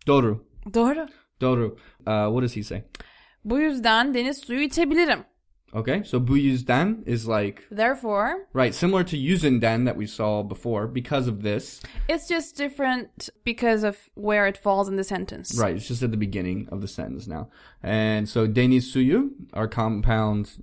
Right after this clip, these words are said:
Speaker 1: our compound noun, and içebilirim.
Speaker 2: Sea water, I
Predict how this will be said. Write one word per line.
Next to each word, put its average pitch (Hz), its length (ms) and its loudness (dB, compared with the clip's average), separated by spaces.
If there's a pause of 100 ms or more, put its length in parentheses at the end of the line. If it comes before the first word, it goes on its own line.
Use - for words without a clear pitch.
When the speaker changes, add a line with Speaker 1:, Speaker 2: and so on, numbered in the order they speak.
(140)
Speaker 1:
our 95 120 -4
compound 101 440 0
noun, 120 260 2
and 101 120 -4
içebilirim. 101 640 -2
Speaker 2:
Sea 202 200 0
water, 185 600 2
I 185 160 -4